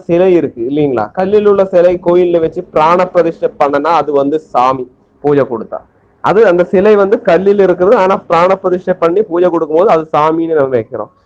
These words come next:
அதுக்காக எல்லா கல்லுமே சாமின்னு நம்ம சொல்ல முடியுமா? அது மாதிரி தான் நீங்க பண்ணிட்டு இருக்கிறீங்க. இந்த, இந்த குச்சி வாங்குறத பத்தி நான் சொல்றேன். அப்போ அதுல எனக்கு ஆர்வம் இல்லை, தயவு செய்து அப்படி யாரும் செய்யாதீங்க. பின்ன கரிங்காலியோட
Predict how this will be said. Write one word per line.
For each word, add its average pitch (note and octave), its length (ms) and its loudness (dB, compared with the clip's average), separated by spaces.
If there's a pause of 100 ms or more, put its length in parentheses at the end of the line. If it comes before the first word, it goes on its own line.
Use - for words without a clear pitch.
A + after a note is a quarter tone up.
(160)
அதுக்காக D#3 580 2 (180)
எல்லா D#3+ 360 2 (200)
கல்லுமே C#3+ 580 0
சாமின்னு C3 460 -4
நம்ம A#2+ 240 -2
சொல்ல A#2+ 240 -2
முடியுமா? A2 400 -10 (640)
அது D#3+ 180 -2
மாதிரி D#3 320 0
தான் D3+ 220 -2
நீங்க C3+ 300 -2
பண்ணிட்டு B2 420 -4
இருக்கிறீங்க. G#2 580 -6
இந்த, G#2 200 -6 (120)
இந்த B2 160 -2
குச்சி D3 300 -6
வாங்குறத B2 440 -2
பத்தி A2+ 260 -10
நான் A2+ 260 -4
சொல்றேன். G2+ 320 -12 (360)
அப்போ C3 240 -2
அதுல F#3+ 380 2
எனக்கு F#3 500 0
ஆர்வம் D#3 380 2
இல்லை, D3 200 0 (200)
தயவு D3 260 -2
செய்து D#3 260 -4
அப்படி D#3 280 -4
யாரும் C#3+ 320 0
செய்யாதீங்க. A2+ 600 -4 (460)
பின்ன D#3+ 240 0 (400)
கரிங்காலியோட G3 800 2